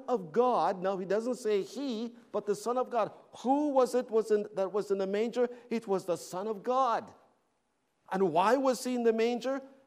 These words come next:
He came, my friends, not only to deal with what we do, but he came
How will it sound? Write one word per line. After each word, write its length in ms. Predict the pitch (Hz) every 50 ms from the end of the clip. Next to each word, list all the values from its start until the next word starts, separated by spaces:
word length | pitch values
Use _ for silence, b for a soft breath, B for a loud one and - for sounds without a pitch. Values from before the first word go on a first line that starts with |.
| _ _ _ _
He 180 | - 208 208 170
came, 420 | - - - 220 262 277 294 247
my 140 | 214 196 190
friends, 400 | - - 196 208 214 185 - -
not 180 | 214 240 -
only 240 | 147 196 220 233 233 226
to 120 | 220 202
deal 460 | 160 135 196 214 220 220 220 220 208
with 280 | 180 180 190 185 190 - - - -
what 440 | 147 175 202 208 202 - - -
we 240 | 175 175 196 202 190
do, 580 | 160 135 202 269 262 214 170 175 233 240 226 B B B B B
but 160 | 175 185 139
he 140 | 156 185 160
came 560 | - - 190 202 208 214 214 214 220 208